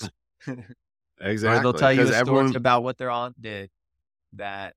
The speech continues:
Speaker 2: is probably not very healthy, you know, and not very long, good long-term strategy.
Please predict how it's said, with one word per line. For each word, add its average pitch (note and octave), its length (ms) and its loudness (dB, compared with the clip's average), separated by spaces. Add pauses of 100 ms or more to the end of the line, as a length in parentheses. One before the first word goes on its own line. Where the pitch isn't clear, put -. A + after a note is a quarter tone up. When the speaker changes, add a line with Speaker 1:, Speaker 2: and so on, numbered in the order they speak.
(180)
Speaker 2:
is G#2+ 160 -20
probably A2+ 320 -10
not A2 220 -10
very A2 220 -10
healthy, G#2+ 440 -10
you F2+ 80 -16
know, G2 260 -10
and G2+ 260 -12 (640)
not G#2 320 0
very G#2 180 -2
long, G2+ 320 -2
good G#2+ 180 0
long-term G#2 440 2
strategy. G2 720 -4